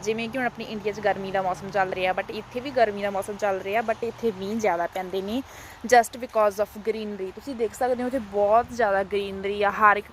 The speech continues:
ਘਰ ਦੇ ਅੱਗੇ ਦਰਖਤ ਲੱਗੇ ਹੋਏ ਨੇ and ਬਹੁਤ ਜ਼ਿਆਦਾ ਗ੍ਰੀਨਰੀ ਆ। ਉਹ ਤੁਸੀਂ ਦੂਰ ਤੱਕ ਦੇਖ ਸਕਦੇ ਹੋ, ਇਹ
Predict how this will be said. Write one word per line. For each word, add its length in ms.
ਘਰ 120
ਦੇ 240
ਅੱਗੇ 180
ਦਰਖਤ 440
ਲੱਗੇ 300
ਹੋਏ 280
ਨੇ 340
and 300
ਬਹੁਤ 220
ਜ਼ਿਆਦਾ 200
ਗ੍ਰੀਨਰੀ 520
ਆ। 80
ਉਹ 40
ਤੁਸੀਂ 180
ਦੂਰ 380
ਤੱਕ 220
ਦੇਖ 340
ਸਕਦੇ 260
ਹੋ, 60
ਇਹ 80